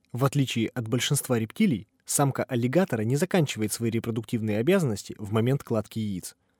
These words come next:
Настоящее дело ее жизни только начинается. В типичном гнезде примерно двадцать яиц. Отложив яйца, самка аллигатора укрывает их мягким материалом, чтобы сохранить в тепле.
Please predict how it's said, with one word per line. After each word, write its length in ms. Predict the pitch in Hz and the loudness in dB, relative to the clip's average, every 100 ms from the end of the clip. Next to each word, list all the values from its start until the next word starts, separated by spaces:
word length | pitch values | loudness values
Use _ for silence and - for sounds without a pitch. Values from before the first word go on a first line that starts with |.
| _ _ _ _ - | _ _ _ _ -2
Настоящее 580 | 123 - 139 127 - 117 | -2 2 2 2 2 0
дело 240 | 113 117 | 2 2
ее 260 | 110 110 117 | 2 2 2
жизни 300 | 135 190 127 | 2 2 2
только 320 | 92 127 123 | 0 0 2
начинается. 640 | 123 - 123 101 87 - - _ _ _ _ _ _ | 0 0 -2 -2 -4 -10 -14 _ _ _ _ _ _
В 80 | - | -6
типичном 420 | 170 220 - 170 | 0 0 4 6
гнезде 380 | 156 170 170 233 | 6 6 6 4
примерно 440 | 151 160 175 160 | 6 8 8 6
двадцать 440 | 113 143 - - | 4 2 2 -2
яиц. 400 | 131 117 95 - _ _ _ _ _ - | 0 0 0 -6 _ _ _ _ _ -10
Отложив 400 | 113 127 120 117 | -2 0 0 2
яйца, 420 | 180 214 - - _ | 6 6 4 -8 _
самка 360 | - - 131 113 | -2 2 2 0
аллигатора 640 | - 113 113 156 - 117 | 0 0 2 2 2 -2
укрывает 540 | - 123 143 135 113 107 | -2 -2 0 2 0 -4
их 100 | - | -4
мягким 340 | 120 110 113 | -2 -2 -4
материалом, 500 | 107 107 120 170 160 | -6 -2 0 2 0
чтобы 240 | - 117 107 | -2 -4 -4
сохранить 420 | - 104 104 - | -6 -4 -6 -6
в 60 | |
тепле. 360 | - 117 104 80 | -8 -4 -4 -6